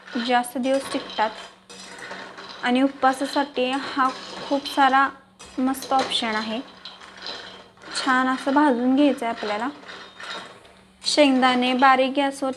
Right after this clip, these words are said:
छान असे खरपूस भाजून घ्यायचे आहेत आपल्याला. फुल गॅस करायचं नाही, मध्यमच गॅसवर आपल्याला व्यवस्थित भाजून घ्यायचे आहेत.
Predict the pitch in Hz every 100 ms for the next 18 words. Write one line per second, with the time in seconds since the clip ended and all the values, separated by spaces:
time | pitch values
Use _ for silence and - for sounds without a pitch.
0 | - 262 254 262 269 277 302 254 247 254
1 | 277 262 233 240 240 226 233 233 240 226
2 | 226 220 220 269 311 - - - 269 262
3 | 262 262 - 254 233 240 262 220 269 -
4 | - - - 262 247 254 269 277 277 269
5 | 254 254 254 254 240 247 247 254 247 226
6 | 233 233 240 269 220 226 240 233 - 226
7 | 240 240